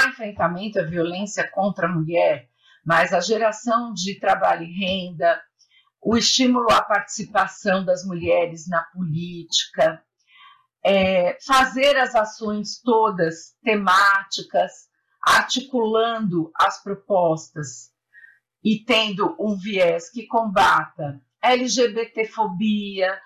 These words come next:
que combata o racismo, que consiga ter políticas que dialoguem com as mulheres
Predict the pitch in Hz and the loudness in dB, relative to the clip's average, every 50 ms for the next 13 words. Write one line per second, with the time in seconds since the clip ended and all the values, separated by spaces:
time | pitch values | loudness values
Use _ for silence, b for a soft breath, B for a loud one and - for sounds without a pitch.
0 | b b b b - - 254 - - 277 262 240 214 240 226 226 214 214 208 - | b b b b -4 -4 -2 0 2 2 2 2 4 4 4 4 4 4 2 0
1 | - 214 208 202 202 190 - - - - - 233 233 226 214 208 - - - - | -2 0 0 0 0 0 -2 -2 -4 -6 -6 -4 -2 -2 -4 -4 -4 -8 -8 -4
2 | 226 214 214 208 202 202 196 180 165 180 196 185 185 185 180 B B B B B | -2 0 0 0 0 -2 -4 -6 -6 -4 -4 -4 -4 -4 -6 B B B B B
3 | B B B B - 254 - - - 311 311 339 320 - - - - - 254 269 | B B B B -4 -4 -4 0 2 2 4 4 2 -2 -8 -14 -8 -2 0 2
4 | 269 269 233 196 226 226 220 220 - - 233 220 - - 220 214 196 208 214 214 | 2 2 2 2 2 2 2 2 0 -4 -10 -10 -10 -12 -12 -8 -6 -6 -6 -4
5 | - - - - 220 208 208 - - 226 190 170 220 208 196 190 190 196 190 190 | -4 -4 -4 -2 -2 -4 -4 -4 -6 -8 -4 0 2 4 4 4 4 2 0 -2
6 | 202 196 - 233 208 202 - 190 208 190 190 190 180 180 - 175 185 185 - - | -6 -10 -4 -2 -2 -2 -2 -4 -8 -6 -2 0 2 2 2 0 -2 -8 -10 -10
7 | - - - | -12 -16 -20